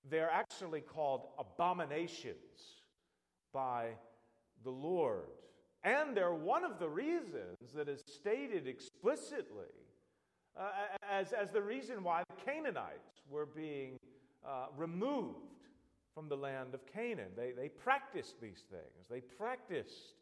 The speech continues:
divination. And although it's certainly the case that it's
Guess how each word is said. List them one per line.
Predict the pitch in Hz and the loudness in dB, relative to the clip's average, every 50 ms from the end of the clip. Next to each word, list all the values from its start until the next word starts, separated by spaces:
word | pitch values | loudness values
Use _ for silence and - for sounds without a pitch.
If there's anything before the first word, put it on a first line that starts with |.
| _ _ _ _ _ _ _ _ _ 120 110 | _ _ _ _ _ _ _ _ _ -12 -2
divination. | 135 135 107 117 110 98 95 90 87 - - - - - - _ _ _ _ _ _ _ _ _ _ _ _ _ _ _ _ _ _ _ _ _ _ _ _ _ _ _ _ _ _ _ _ _ _ _ _ _ - | -2 -2 -2 -2 -6 -6 -6 -8 -10 -12 -18 -20 -20 -20 -20 _ _ _ _ _ _ _ _ _ _ _ _ _ _ _ _ _ _ _ _ _ _ _ _ _ _ _ _ _ _ _ _ _ _ _ _ _ 2
And | 147 175 | 6 6
although | 208 214 214 220 208 | 8 10 10 8 8
it's | 190 - - | 6 4 4
certainly | 226 233 233 202 190 165 | 4 4 4 4 2 2
the | 147 147 | 2 0
case | 147 - 202 214 214 208 185 - - | 0 2 4 6 6 4 4 2 -2
that | 151 131 | -2 0
it's | 131 127 - - - - | 0 -2 -4 -8 -14 -14